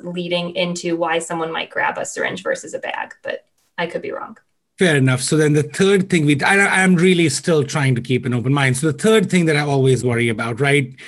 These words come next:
Speaker 2: Uh, this comes from being on the P N T committee. You learn, you're, you're, you learn, you're forced to learn to think about all aspects of operationalizing care, right? Including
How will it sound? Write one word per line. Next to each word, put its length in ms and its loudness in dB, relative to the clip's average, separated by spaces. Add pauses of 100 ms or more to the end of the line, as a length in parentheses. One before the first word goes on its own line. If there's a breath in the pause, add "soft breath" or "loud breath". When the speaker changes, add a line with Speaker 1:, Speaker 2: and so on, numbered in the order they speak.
(340 loud breath)
Speaker 2:
Uh, 180 -10
this 260 -2
comes 300 -2
from 180 0
being 200 2
on 320 -2 (240)
the 180 -4
P 220 0
N 100 0
T 160 -2
committee. 360 -2
You 180 0 (400)
learn, 580 2
you're, 240 -4
you're, 160 2
you 180 2
learn, 540 0
you're 280 0 (260)
forced 460 0
to 60 2
learn 640 0
to 80 -6
think 240 -4
about 180 0
all 220 -2
aspects 460 -6
of 80 -8
operationalizing 920 -6
care, 480 -14
right? 260 -6
Including 600 0